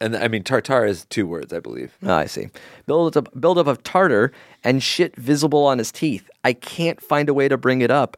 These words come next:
Speaker 2: Uh, as this point, I'm resolved to wait <laughs> until we get married, add him to my dental insurance plan, and make appointments for him and, uh, for us to go together for routine cleanings. That way, it's up to the dentist to scold him for his dental hygiene.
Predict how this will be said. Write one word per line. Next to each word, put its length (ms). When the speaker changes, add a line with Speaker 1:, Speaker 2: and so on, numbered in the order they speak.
Speaker 2:
Uh, 400
as 280
this 420
point, 400
I'm 200
resolved 440
to 80
wait 260
<laughs> 0
until 300
we 120
get 220
married, 540
add 180
him 100
to 80
my 140
dental 480
insurance 480
plan, 460
and 200
make 180
appointments 540
for 260
him 260
and, 160
uh, 280
for 200
us 160
to 80
go 160
together 460
for 180
routine 480
cleanings. 560
That 400
way, 380
it's 240
up 120
to 100
the 100
dentist 540
to 80
scold 400
him 100
for 220
his 120
dental 380
hygiene. 500